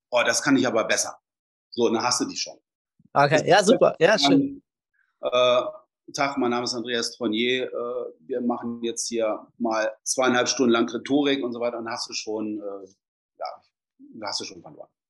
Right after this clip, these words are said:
Speaker 2: Genau, je nachdem, das war ja dein erster Punkt auch schon, äh, wie du das dann sagst, mit welcher Körperhaltung, mit welcher Körpersprache, vielleicht monoton, gelangweilte Stimme.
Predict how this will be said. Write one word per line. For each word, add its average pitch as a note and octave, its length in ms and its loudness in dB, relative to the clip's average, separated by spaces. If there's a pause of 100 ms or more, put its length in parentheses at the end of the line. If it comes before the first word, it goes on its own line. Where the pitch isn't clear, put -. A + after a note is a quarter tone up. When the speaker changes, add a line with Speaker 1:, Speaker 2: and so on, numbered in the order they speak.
(440)
Speaker 2:
Genau, E3 180 6
je E3 140 6
nachdem, G3 400 8
das E3 140 6
war F3 100 8
ja E3+ 80 8
dein D#3 140 6
erster F#3+ 340 4
Punkt G3 300 0
auch E3 100 4
schon, F3+ 260 2 (300)
äh, D#3+ 180 6
wie G#3 120 8
du G3 100 4
das F#3 160 8
dann D#3+ 180 6
sagst, F#3 340 6
mit E3 140 2
welcher E3 240 8
Körperhaltung, F#3 760 6
mit D3+ 140 0
welcher F3+ 280 8
Körpersprache, G3 1160 6
vielleicht F3 440 4
monoton, F3+ 680 4
gelangweilte F#3+ 720 6
Stimme. A#3 640 2